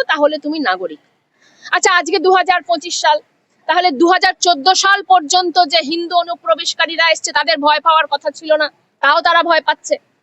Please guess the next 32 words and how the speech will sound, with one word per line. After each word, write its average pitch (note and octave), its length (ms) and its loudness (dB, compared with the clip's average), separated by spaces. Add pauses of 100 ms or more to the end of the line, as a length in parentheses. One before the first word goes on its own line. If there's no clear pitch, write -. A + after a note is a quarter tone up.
(440)
আচ্ছা, F#4 200 0
ওদের G#4 260 2 (100)
কথা F#4 200 2
মতো F4 280 2
দু E4 180 -6
হাজার E4+ 220 0 (100)
চোদ্দ E4+ 200 -4 (120)
থেকে F4 180 -10
দু D#4 140 -12
হাজার D#4+ 320 0
পঁচিশ, F4+ 320 -2
এগারো D#4 380 2
বছর F4+ 220 -2
কেটে D#4+ 300 -4
গেছে, D4 200 -2 (400)
তাহলে F4 300 2
ন্যাচারালাইজেশনের F4 1000 0
প্রক্রিয়ায় E4 500 0 (380)
হিন্দুদের E4 460 2 (640)
নাগরিকত্ব E4+ 580 -2 (140)
পেয়ে E4 200 0
যাওয়ার E4 220 0
কথা, D#4+ 300 0 (680)
তাও G#4+ 240 6 (120)
হিন্দুরা G#4 380 4
ভয় F4 260 0
পাচ্ছে। E4 280 0 (140)
কেন? E4+ 200 0 (800)
তার D#4+ 160 2
মানে E4 300 2
ওরা, D4+ 240 6 (240)
হিন্দুরা D4+ 380 2